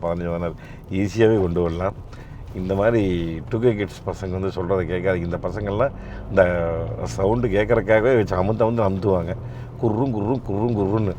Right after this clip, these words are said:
அந்த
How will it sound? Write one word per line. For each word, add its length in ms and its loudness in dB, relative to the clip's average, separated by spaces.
அந்த 140 0